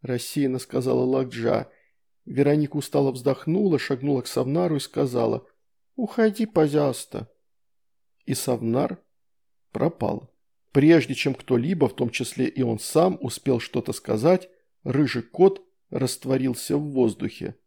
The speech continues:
Майна крякнул. Ладжа выпучила глаза, проводя руками по лицу. Астрид издала неопределённый звук – и уставилась на сестру.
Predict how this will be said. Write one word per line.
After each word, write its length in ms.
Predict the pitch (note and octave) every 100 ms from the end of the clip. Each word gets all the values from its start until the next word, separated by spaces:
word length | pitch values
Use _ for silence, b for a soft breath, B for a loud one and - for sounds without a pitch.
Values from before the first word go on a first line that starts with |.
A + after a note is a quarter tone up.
| _ _ _ _ _ _ _
Майна 440 | - B2+ B2+ C3 C#3+
крякнул. 720 | - C#3+ A#2 - - - - _ _ _
Ладжа 480 | - C3 C#3+ B2 D3
выпучила 500 | C3+ C#3 C3 - B2+
глаза, 440 | A#2+ B2 A2+ D3 F3
проводя 400 | - B2 B2 C3+
руками 340 | C3+ C3+ C3+
по 140 | B2+
лицу. 540 | C3 C3+ - - - b b b b
Астрид 580 | - D#3+ E3 E3 D3+ -
издала 380 | D3 C#3+ D#3 D3
неопределённый 680 | C#3+ C3+ C#3 C3+ C#3+ C3+ B2
звук – 580 | G#2+ A2+ C#3 F#3+ - _ _
и 80 | C#3+
уставилась 680 | B2+ - C#3+ C#3 C#3+ C#3
на 80 | -
сестру. 680 | - - - - - D2 -